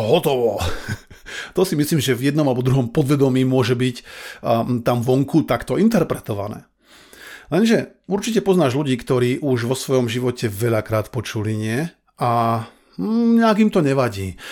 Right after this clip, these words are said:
Pretože neberú to ako definitívne nie, skôr to berú niečo ako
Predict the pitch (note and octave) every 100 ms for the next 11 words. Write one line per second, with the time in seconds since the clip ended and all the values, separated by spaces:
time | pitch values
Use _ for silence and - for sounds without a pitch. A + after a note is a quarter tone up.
0 | - - C#3 B2 C#3 A#2 C3+ E3+ A3 A#3+
1 | A3+ D#3 D#3+ - A2 G2+ A#2+ A2 A#2+ A2+
2 | A2 A#2 G#2+ G#2+ G#2+ A#2+ F3 - F3 F#3+
3 | F#3+ B2+ C#3+ D#3+ C3 C3 - D3 B2+ -
4 | C3+ B2 A#2+